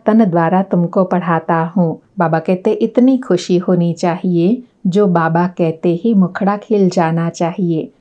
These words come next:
क्योंकि बाबा आकर हम बच्चों का भी ज्ञान योग से श्रृंगार कराते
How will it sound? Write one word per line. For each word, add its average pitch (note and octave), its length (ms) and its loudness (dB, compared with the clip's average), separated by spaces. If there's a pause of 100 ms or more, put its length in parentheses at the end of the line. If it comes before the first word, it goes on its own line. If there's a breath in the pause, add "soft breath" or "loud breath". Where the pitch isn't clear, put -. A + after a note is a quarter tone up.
क्योंकि A#3+ 300 2
बाबा E3+ 360 2
आकर F3+ 400 0
हम G#3 260 0
बच्चों E3+ 360 -2
का F3+ 260 0
भी A3 200 2
ज्ञान F#3 400 2
योग F#3+ 280 2
से G#3 160 0
श्रृंगार F3 520 -2
कराते E3 560 -2